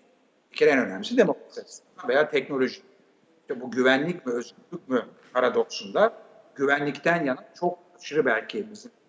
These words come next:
Batı toplumlarındaki anlayışımıza göre gitmesinden, yüz tanıma teknolojileri, dronlar,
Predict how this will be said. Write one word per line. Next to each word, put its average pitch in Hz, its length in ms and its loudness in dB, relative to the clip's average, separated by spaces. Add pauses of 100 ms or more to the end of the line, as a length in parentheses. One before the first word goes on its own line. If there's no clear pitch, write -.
(200)
Batı 127 140 -10
toplumlarındaki 113 760 -4
anlayışımıza 110 580 -8
göre 107 240 -8
gitmesinden, - 680 -14 (520)
yüz 131 300 -8
tanıma 127 520 2 (360)
teknolojileri, 113 840 6 (300)
dronlar, 120 600 2